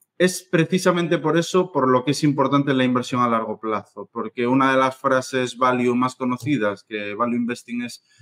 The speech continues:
permanecer con cara de tonto durante X tiempo y de repente el mercado te da la razón,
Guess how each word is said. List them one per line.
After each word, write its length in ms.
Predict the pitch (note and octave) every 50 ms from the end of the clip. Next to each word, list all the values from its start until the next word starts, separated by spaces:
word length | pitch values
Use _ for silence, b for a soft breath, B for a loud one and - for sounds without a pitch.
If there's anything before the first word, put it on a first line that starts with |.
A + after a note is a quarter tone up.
| A#2+ b _
permanecer 840 | - B2+ A#2 A2+ A#2 A2+ A2+ A2 A2 - C3 B2 A#2+ A#2 A#2 A2+
con 180 | - A#2+ A#2+ A2+
cara 180 | - B2 A#2 A#2
de 140 | A#2 A#2 -
tonto 360 | - A#2+ A#2 A#2 A2+ B2+ A2+
durante 440 | A2+ A2+ A2+ A#2 A2+ A2+ - B2 A#2
X 200 | - A#2 - -
tiempo 340 | - B2 A#2 A2+ - A#2+
y 40 | A#2
de 100 | A2 A2+
repente 500 | A2+ A2+ A2 - B2+ A#2+ A#2 A2 - B2
el 100 | A#2 A#2
mercado 420 | A2+ A#2 - - B2+ A#2+ A#2 A#2 A#2
te 80 | B2
da 60 | A#2
la 160 | A#2 A#2 A#2 A#2
razón, 440 | A#2+ A#2+ - - E3 F3 F#3 F#3